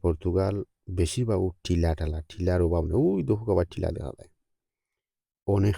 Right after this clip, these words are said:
টিলা, টিলার কোনো শেষ নাই। ওই দেখো ওগুলা তারা সবজি সবজি যা আছে টুকটাক বেচে, আর হগালা ভাই মুরুগ আছে। তো আমি আস্তে আস্তে তৈয়া, ওগুলা তৈয়া গাড়ি আস্তে আস্তে যাই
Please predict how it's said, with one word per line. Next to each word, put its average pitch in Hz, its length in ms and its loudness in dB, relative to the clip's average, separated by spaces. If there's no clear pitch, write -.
টিলা, 80 220 -4
টিলার 90 280 0
কোনো 92 160 -2
শেষ 82 200 0
নাই। 80 140 -4
ওই 90 140 0
দেখো 82 160 2
ওগুলা 85 220 2
তারা 87 200 0
সবজি 80 420 -2
সবজি 82 320 0
যা 82 80 -2
আছে - 180 -6
টুকটাক 78 380 -4
বেচে, 85 320 0
আর 78 140 -6
হগালা 78 400 2
ভাই 92 200 2
মুরুগ 76 280 -2
আছে। - 200 -10
তো - 100 -20
আমি 80 180 -8
আস্তে - 240 -16
আস্তে - 200 -16
তৈয়া, 78 300 -2
ওগুলা 80 300 0
তৈয়া 78 340 2
গাড়ি 82 200 0
আস্তে - 180 -6
আস্তে 80 180 -8
যাই 76 100 0